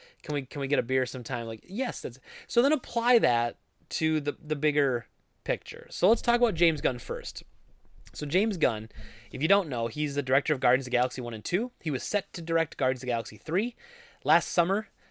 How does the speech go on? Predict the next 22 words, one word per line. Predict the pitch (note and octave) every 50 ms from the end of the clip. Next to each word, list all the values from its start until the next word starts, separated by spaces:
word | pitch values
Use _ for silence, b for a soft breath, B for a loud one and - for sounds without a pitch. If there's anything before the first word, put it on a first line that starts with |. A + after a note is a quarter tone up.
| b b
Uh, | - B2 B2+ B2+ B2+
some | B2 - E3 C#3+ C3 C3+
right-wing | C#3 D3 B2+ C#3 D3 D3 D3 D3 D3 C#3+
media | C#3 C#3+ D3+ D#3+ D#3+ D#3
guy | D3 D3 C#3+ C#3+ C#3+ C#3+ C#3 C#3 C#3 C3
went | A#2 B2+ C3 B2+ B2 A#2+
digging | A2+ C3+ C3+ C#3+ D#3+ D#3+ D#3 D#3
ten | D3 - - - F3 F3
years | F3 F3 F3 F3+ F3+ D3+
into | D#3 C#3 - C3+
James | B2+ D3 C#3+ D3 D3 C#3
Gunn's | C#3+ C3 B2+ A#2 -
past | - - F3+ G3+ G#3+ - - - -
and | C#3 C3+
pulled | - - E3 D#3+
out | D#3 D3 - - -
a, | - C3 C3 C#3 C#3+ D3 - - - -
just | D#3 F#3 F#3 E3 -
a | - C#3 C3+ C3 B2+ B2 - - - - - - _ - - - - - - - - D3 - -
bucket | F#3+ G3 F#3 - E3 C3+ -
full | - - - D3 C3 A#2+ A#2+ A#2+ - - - - - - -
of | D3 C#3 C3 B2+ B2 B2+ C3 -